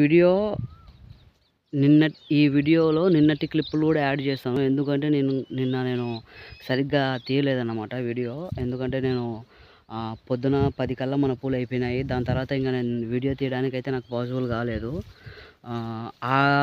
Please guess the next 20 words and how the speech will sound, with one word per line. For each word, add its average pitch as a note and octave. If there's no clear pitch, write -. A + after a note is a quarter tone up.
నిన్న C#3+
క్లిప్పు D3
కూడా D#3
ఈరోజు C#3+
వీడియోలోనే C#3+
యాడ్ C3+
చేసేస్తాను. B2+
వీడియోని C#3
ఎక్కడ C3+
కూడా C#3
స్కిప్ A#2+
చేయకండి, B2+
లాస్ట్ B2
వరకు C3+
చూడండి, A#2+
ఓకేనా? C#3
సరే, C3
పూలు C#3
కోసేద్దాం A#2+
ఫాస్ట్గా. A#2+